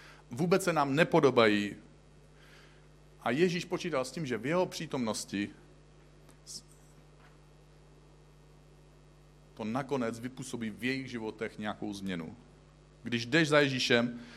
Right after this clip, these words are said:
je malá duchovní pravděpodobnost, že zůstaneš stejný. Ježíš s tím počítal a na tom stavěl. Co se tedy stalo,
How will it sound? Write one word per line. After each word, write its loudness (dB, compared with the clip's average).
je 4
malá 2
duchovní -6
pravděpodobnost, -6
že 2
zůstaneš 0
stejný. 0
Ježíš 2
s -12
tím -4
počítal -2
a 0
na 4
tom 0
stavěl. 2
Co -6
se 0
tedy 2
stalo, 4